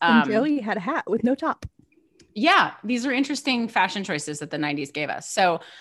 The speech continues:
Speaker 2: but for me, the, the first real boy band, and I would argue the best, period,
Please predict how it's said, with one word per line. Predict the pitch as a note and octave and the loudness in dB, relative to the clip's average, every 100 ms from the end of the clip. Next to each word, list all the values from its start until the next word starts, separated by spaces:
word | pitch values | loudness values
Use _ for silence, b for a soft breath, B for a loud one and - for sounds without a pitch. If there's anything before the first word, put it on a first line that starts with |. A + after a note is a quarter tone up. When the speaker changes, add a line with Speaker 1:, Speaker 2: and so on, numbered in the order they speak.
| B B B | B B B
Speaker 2:
but | B3+ B3+ | -4 -2
for | C#4 B3+ | 2 2
me, | G#3+ A#3 C#4+ F4 A#3+ A2+ C#2 - | 4 4 6 6 4 0 -8 -6
the, | F3 G#3+ G3 F3+ E3 - | 0 2 4 2 0 -4
the | F3+ | -8
first | - G3+ F#3+ F3+ - - | 0 2 4 2 -4 -6
real | F3 E3+ | -2 -2
boy | D#3+ D#3 | 0 -2
band, | D3 C#3 D3 | -2 -2 -4
and | C#3+ | -2
I | E3 | -2
would | F3 | 0
argue | D#3 C#3+ C#3 | -2 -2 -6
the | B2 | -6
best, | A2 B2+ - - - _ _ - | -6 -6 -10 -16 -20 _ _ -20
period, | - D3 G#2+ D2+ - | -12 -10 -8 -12 -16